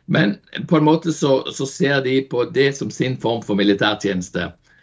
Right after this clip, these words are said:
Dette er folk som, eh, ikke er, eh, er innkalt til tjeneste, og normalt så,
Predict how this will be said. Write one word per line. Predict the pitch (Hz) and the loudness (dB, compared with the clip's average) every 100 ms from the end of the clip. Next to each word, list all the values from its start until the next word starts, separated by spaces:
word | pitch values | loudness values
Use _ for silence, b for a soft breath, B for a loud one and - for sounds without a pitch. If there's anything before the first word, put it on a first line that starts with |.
| b | b
Dette | - 113 127 | -8 -4 -2
er | 117 110 | 0 0
folk | 113 113 | -2 -4
som, | - 107 90 | -4 -2 -2
eh, | 69 104 104 101 - | 0 2 2 0 0
ikke | 104 - - 120 | -2 -2 -4 0
er, | 107 98 95 101 | 2 0 0 0
eh, | 101 98 90 55 - - | 0 0 -2 -4 -6 -4
er | 78 | -4
innkalt | 107 104 104 104 | -6 -6 -6 -4
til | |
tjeneste, | 95 104 131 - | -2 -2 -2 -2
og | 101 | 0
normalt | 101 110 117 107 | 2 2 0 -2
så, | - 107 | -2 -2